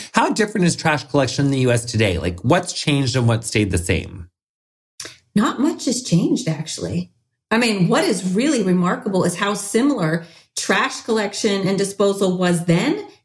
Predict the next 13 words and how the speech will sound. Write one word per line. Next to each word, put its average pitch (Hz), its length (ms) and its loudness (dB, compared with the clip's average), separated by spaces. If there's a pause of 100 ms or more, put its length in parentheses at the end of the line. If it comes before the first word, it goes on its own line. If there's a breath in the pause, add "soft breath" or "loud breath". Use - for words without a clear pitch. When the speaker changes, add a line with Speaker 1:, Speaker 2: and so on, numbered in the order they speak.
Speaker 2:
to 208 100 2
how 202 380 0
it 202 220 -2
looks - 400 -4
now. 165 540 2 (180 loud breath)
So 233 240 2
yes, 190 480 -2
we 214 180 2
have 202 220 -2
trucks 240 440 -4
instead 208 360 0
of 196 160 -6
carts, - 640 -4